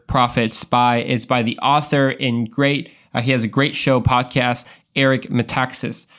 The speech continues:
So if you've never heard of Eric Metaxas, check out this book, Bonhoeffer. I mean, this is, like, the largest book I've ever read. It's, like, over five hundred pages.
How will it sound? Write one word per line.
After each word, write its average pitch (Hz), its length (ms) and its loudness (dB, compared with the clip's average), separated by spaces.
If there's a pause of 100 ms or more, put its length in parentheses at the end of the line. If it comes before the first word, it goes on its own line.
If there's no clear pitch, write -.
So - 160 -4
if 113 80 -2
you've 123 180 2
never 139 220 2
heard 135 220 2
of 131 60 -2
Eric 139 300 0
Metaxas, 135 520 -4
check - 240 -2
out 135 140 0
this 131 160 -2
book, 131 320 -2 (220)
Bonhoeffer. 127 560 0
I 127 40 0
mean, 135 240 0 (200)
this 165 200 2
is, 175 80 0
like, 160 320 2
the 147 200 0
largest 139 480 2
book 139 160 0
I've 139 160 -2
ever 131 200 0
read. 135 220 2
It's, 131 140 -2
like, 131 160 0
over 123 200 2
five 139 220 0
hundred 131 240 -2
pages. 139 460 -2